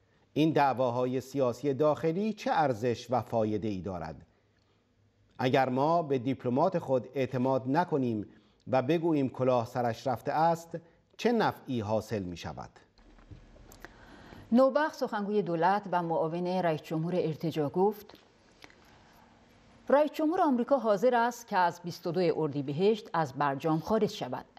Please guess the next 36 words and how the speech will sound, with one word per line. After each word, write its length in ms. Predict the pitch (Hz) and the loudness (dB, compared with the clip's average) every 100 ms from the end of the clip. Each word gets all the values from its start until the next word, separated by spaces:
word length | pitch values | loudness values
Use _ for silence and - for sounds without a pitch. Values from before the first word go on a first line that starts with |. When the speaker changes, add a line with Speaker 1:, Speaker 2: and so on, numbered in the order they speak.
| - | -2
Speaker 2:
و 100 | 180 | 0
به 120 | 175 175 | 2 0
احتمال 480 | 143 202 196 262 | -2 -4 -2 -2
زیاد 340 | 240 170 190 233 | -2 0 0 0
هم 260 | 196 214 | -2 -4
خارج 400 | 220 208 220 196 | -2 0 0 0
می‌شود 400 | 147 - 143 143 - - - - - | -6 -6 -6 -6 -10 -20 -20 -6 0
و 100 | 180 | 2
ما 120 | 196 | 4
باید 320 | 180 180 185 | 4 4 2
منتظر 600 | 180 165 170 143 175 180 | -2 -2 -2 -2 0 0
متفاوت 600 | 180 160 170 160 156 156 | 0 -2 -4 -2 -2 -4
شدن 400 | - 156 160 170 | -4 -2 0 0
اوضاع 400 | 175 156 147 151 | 0 -2 0 0
کشور 420 | 165 190 196 214 | 0 -2 2 0
باشیم.» 320 | - 139 - - - _ _ _ _ - - _ - - | 0 -6 -12 -16 -18 _ _ _ _ -20 -20 _ -20 2
وی 140 | 214 | 4
در 160 | 220 202 | 6 4
رابطه 320 | 196 175 180 | 2 0 -2
با 120 | 190 | 0
پیامدهای 640 | 190 190 170 165 160 180 185 | 0 0 0 -2 -2 -2 -2
شکست 380 | 185 175 170 180 | -2 -4 -4 0
برجام 420 | 160 151 165 151 | 2 2 0 -2
افزود: 480 | 143 - 214 214 - - _ _ _ _ | -4 0 2 0 -6 -20 _ _ _ _
«ما 120 | 302 | 2
باید 320 | 349 262 247 247 | 4 4 4 0
خودمان 460 | 311 302 247 214 | -4 -2 -2 0
را 160 | 214 226 | 0 0
برای 380 | 185 160 165 175 | 2 0 2 0
بعد 240 | 175 156 | 0 0
از 200 | 151 - | -4 -6
برهم 340 | 165 160 147 165 | -4 -2 -2 -6
خوردن 400 | - 170 180 254 | -2 -2 0 2
برجام 600 | 247 196 180 185 196 185 | 2 0 0 0 0 -2
حاضر 260 | 226 220 233 | -2 2 2
کنیم. 300 | - 123 127 | 0 -10 -12